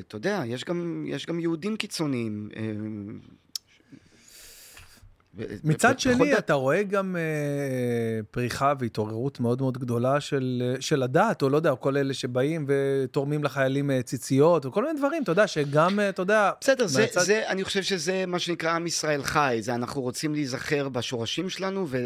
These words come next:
Speaker 1: וזה נותן איזשהו רוח גבית כרגע לה-, להעלאת המורל. אה,
Speaker 2: הרבה שירים שהאומנים עכשיו הוציאו על ה-, זה גרם לי לחשוב על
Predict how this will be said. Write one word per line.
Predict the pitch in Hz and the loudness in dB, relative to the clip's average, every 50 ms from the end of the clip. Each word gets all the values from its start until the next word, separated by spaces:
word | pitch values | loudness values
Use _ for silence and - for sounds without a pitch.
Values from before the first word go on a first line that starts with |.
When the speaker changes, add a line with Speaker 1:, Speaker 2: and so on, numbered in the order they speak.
| - - - 113 123 110 - - | -4 -8 -8 -6 -8 -8 -8 -8
Speaker 1:
וזה | 101 95 123 | -8 -6 -4
נותן | 123 123 110 - 156 151 151 147 - | -4 -4 -4 -4 -2 -2 -2 -4 -4
איזשהו | 135 135 113 - - 143 127 | -6 -8 -6 -6 -4 -4 -4
רוח | 117 117 131 151 156 143 - 127 | -4 -2 0 0 0 0 -2 -2
גבית | 127 131 120 104 151 165 156 - - - - - - - - - - - - _ - | -2 -2 0 2 0 0 -2 -2 -8 -16 -16 -16 -20 -20 -20 -20 -20 -20 -18 _ -2
כרגע | - 131 123 139 160 165 160 151 | 0 0 2 4 2 2 2 2
לה-, | 139 131 123 120 117 - | 0 0 0 0 -2 -2
להעלאת | 120 120 117 117 113 120 123 127 131 - - | -2 -2 -2 -2 -2 -2 -2 -2 -4 -2 -4
המורל. | 139 127 127 120 110 113 120 117 107 101 90 87 87 87 - _ - _ _ _ - _ _ - 320 | -2 -2 0 -2 0 0 0 -2 -2 -4 -6 -10 -12 -16 -20 _ -20 _ _ _ -20 _ _ -10 -4
אה, | - 113 107 104 104 101 104 104 | -2 0 0 0 -2 -2 -2 0
Speaker 2:
הרבה | 131 117 113 127 147 | 0 0 2 2 2
שירים | 156 - - 143 131 123 123 135 151 151 139 120 107 _ | 2 2 0 0 0 2 2 0 0 0 -4 -6 -8 _
שהאומנים | - - - 120 117 117 113 113 113 113 113 113 117 113 120 123 123 123 | -12 -6 -4 -2 -2 0 -2 -2 -4 -4 -4 -4 -4 -2 -2 -2 -2 -4
עכשיו | - - - 127 113 | -4 -6 -6 -6 -4
הוציאו | 117 113 - - - 135 127 123 | -6 -6 -8 -6 -4 -2 -2 0
על | 120 120 | -2 -2
ה-, | 117 117 117 117 113 113 113 113 110 113 113 _ - - - - - _ _ _ - | -4 -4 -4 -6 -6 -6 -8 -8 -10 -10 -12 _ -20 -20 -20 -20 -20 _ _ _ -4
זה | 120 123 | 0 2
גרם | 123 127 117 123 147 | 4 4 4 4 4
לי | 156 156 | 2 2
לחשוב | 139 117 - - - 147 143 151 | 0 0 -2 0 0 0 2 2
על | 143 131 | 2 0